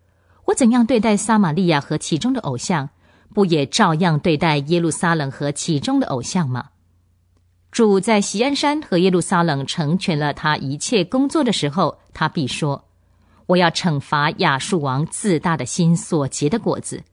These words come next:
和他眼目高傲的态度。”因为他说：“我靠着我手的能力和我的智慧行事，因为我很聪明，我挪移了列国的地界，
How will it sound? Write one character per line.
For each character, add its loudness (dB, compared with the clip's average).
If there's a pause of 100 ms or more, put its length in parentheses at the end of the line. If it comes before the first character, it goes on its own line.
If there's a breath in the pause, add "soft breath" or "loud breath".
(320 soft breath)
和 0
他 2
眼 0
目 2
高 2
傲 -2
的 -2
态 -6
度。” -8 (720)
因 4
为 4
他 -4
说 -2 (560)
：“我 2
靠 0
着 2
我 2
手 0
的 0
能 4
力 2 (120)
和 0
我 2
的 0
智 2
慧 0
行 -2
事， -2 (420 soft breath)
因 4
为 4
我 2
很 -2
聪 2
明， 2 (520 soft breath)
我 4
挪 6
移 0
了 2
列 4
国 -2
的 2
地 0
界， 0